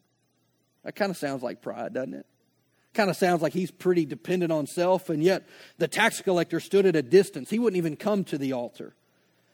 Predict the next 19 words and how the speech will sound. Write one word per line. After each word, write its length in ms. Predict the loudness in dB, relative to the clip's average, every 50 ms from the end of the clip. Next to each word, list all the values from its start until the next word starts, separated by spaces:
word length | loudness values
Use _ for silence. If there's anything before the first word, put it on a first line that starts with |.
| _ _ _ _ _
It 40 | 2
says, 160 | 2 2 4
"And 120 | 2 0 0
he 100 | 0 0
dared 340 | 2 2 2 4 4 2
not 140 | 2 2 2
even 220 | 2 0 0 0 2
lift 260 | 2 2 2 2 0
his 180 | 0 -2 -2 -2
eyes 400 | -2 0 0 2 2 2 0 0 -4
to 100 | -6 -2
heaven 260 | -2 0 0 0 -2
as 140 | -4 -4 -4
he 100 | -6 -8
prayed." 380 | -8 -10 -8 -4 -2 -2 -2
And 100 | -2 -4
he 80 | -6 -6
says, 220 | -4 -2 -2 -2
instead, 500 | -4 -6 -10 -4 -2 0 2 2 2 0